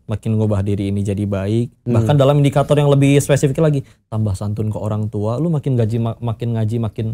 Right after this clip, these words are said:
Speaker 1: lisan, makin jahat ke tetangga. Kan Ko Ferry udah sering cerita, salah satu ciri muslim orang selamat dari lisan dan tangannya.
Speaker 2: Hmm.
Speaker 1: Dan juga memang kelihatan dari akhlaknya. Kalau kita ngikutin orang yang kita ngelihat akhlaknya baik,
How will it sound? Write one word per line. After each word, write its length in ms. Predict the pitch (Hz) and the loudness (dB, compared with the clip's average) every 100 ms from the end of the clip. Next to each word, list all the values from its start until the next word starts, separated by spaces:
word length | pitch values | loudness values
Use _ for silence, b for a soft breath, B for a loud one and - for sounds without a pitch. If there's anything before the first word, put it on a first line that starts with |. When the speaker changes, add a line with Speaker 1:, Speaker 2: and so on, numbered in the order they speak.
| b _ | b _
Speaker 1:
lisan, 360 | 120 117 - 123 | 0 0 0 0
makin 300 | 120 - 131 | 0 0 0
jahat 300 | 113 101 110 | 0 -2 -4
ke 80 | - | -8
tetangga. 580 | 87 - 120 151 143 135 B _ | -10 -6 -4 -2 -4 -6 B _
Kan 240 | 196 208 | -2 -2
Ko 100 | - | 0
Ferry 200 | 170 190 | 2 4
udah 100 | 220 | 4
sering 240 | 165 165 151 | 4 4 2
cerita, 400 | 202 151 104 - _ | 2 0 -4 -8 _
salah 160 | - 135 | -2 0
satu 200 | 123 139 | 2 2
ciri 200 | 127 143 | 4 4
muslim 380 | 143 139 170 185 | 4 2 0 0
orang 180 | 135 156 | 0 -2
selamat 320 | 151 131 143 | -2 -2 0
dari 220 | 120 117 | 0 0
lisan 260 | 107 107 113 | -2 -2 -2
dan 160 | 107 | -4
tangannya. 480 | 107 107 101 101 95 - _ _ | -4 -6 -6 -6 -10 -14 _ _
Speaker 2:
Hmm. 180 | 151 151 | 2 4
Speaker 1:
Dan 100 | 139 | 6
juga 180 | 120 147 | 4 4
memang 240 | 151 175 | 4 4
kelihatan 400 | 185 185 165 170 165 | 4 4 4 4 4
dari 220 | 139 123 | 4 2
akhlaknya. 560 | 117 120 104 - 104 - _ _ | -2 -2 -4 -6 -10 -12 _ _
Kalau 160 | 185 | 2
kita 240 | 185 214 233 | 2 2 2
ngikutin 400 | 202 190 170 175 | 2 0 -2 0
orang 240 | 143 151 | 0 2
yang 140 | 147 139 | 2 2
kita 180 | 147 | 0
ngelihat 400 | 143 143 135 131 - _ _ _ _ _ _ | 0 0 0 -2 -8 _ _ _ _ _ _
akhlaknya 500 | - 110 110 - 120 | -10 -4 -4 -2 0
baik, 520 | 113 104 110 113 113 | 0 0 0 0 -2